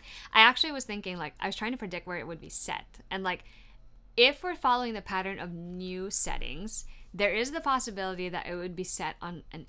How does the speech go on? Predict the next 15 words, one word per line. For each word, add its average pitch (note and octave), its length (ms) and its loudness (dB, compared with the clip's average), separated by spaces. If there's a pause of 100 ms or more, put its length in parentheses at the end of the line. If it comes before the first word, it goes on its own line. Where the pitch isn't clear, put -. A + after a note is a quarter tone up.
(120)
island C4 640 -6
sort F4+ 260 -2
of F4 80 -10
place. F#4 240 0
So, F3 200 0
like, D#3+ 240 -4
I D#3 120 -6
was, D3 180 -8
like, - 200 -12
thinking, - 420 -14
'cause - 140 -10
it's - 120 -16
Pacific, D3+ 440 -6
right? A2+ 280 -6
So C#3 220 -2